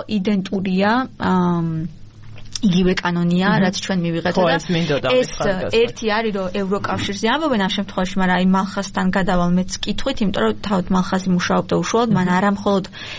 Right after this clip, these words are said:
Speaker 1: ევროკავშირის დირექტივის პროექტი, ა, შეისწავლა ძირფესვიანად, ა, ფრაქტმენტრის, ა, სხვა, გუნდის სხვა წევრებთან ერთად, არამედ დასავლეთში არსებული სხვა, ამ, კანონები, რომლებსაც აცხადებენ ხოლმე, რომ ანალოგიურია, მსგავსია,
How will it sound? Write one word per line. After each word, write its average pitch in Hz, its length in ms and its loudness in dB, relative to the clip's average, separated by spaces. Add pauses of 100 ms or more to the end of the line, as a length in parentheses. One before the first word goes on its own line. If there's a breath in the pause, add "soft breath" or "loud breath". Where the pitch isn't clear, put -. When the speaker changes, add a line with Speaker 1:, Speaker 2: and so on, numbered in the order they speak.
Speaker 1:
ევროკავშირის 190 680 0
დირექტივის 185 580 0
პროექტი, 180 460 -2 (160)
ა, - 160 0 (140)
შეისწავლა 180 600 0
ძირფესვიანად, 190 800 0
ა, - 200 -2
ფრაქტმენტრის, - 640 -4
ა, - 160 0
სხვა, 170 220 -2 (100)
გუნდის - 320 0
სხვა - 160 -2
წევრებთან 196 380 0
ერთად, 320 200 0
არამედ 240 380 2 (300 loud breath)
დასავლეთში 294 640 0
არსებული 214 500 -2
სხვა, 214 300 0 (160)
ამ, 185 360 0 (680)
კანონები, 214 560 2
რომლებსაც 302 580 0
აცხადებენ 208 580 0
ხოლმე, 240 300 2
რომ 320 160 2 (320 loud breath)
ანალოგიურია, 190 1200 2
მსგავსია, 196 920 0